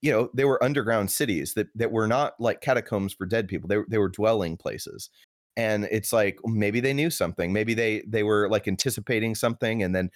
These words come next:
over the years it becomes prophecy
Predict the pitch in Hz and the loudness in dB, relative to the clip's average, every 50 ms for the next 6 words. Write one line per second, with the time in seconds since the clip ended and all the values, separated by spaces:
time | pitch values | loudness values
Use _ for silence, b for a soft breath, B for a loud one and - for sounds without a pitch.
0 | B B B B - 123 117 113 113 107 107 101 101 104 104 104 107 104 107 104 | B B B B 0 0 2 0 0 0 2 2 2 2 2 2 2 0 -2 -4
1 | - - - 104 101 95 - - - - 101 92 90 - 113 104 - - 113 104 | -6 -6 -4 -2 -2 -2 -4 -8 -6 -4 -2 -2 -2 -2 -4 -4 -4 -2 -2 0
2 | 104 107 107 107 | 0 0 -2 -4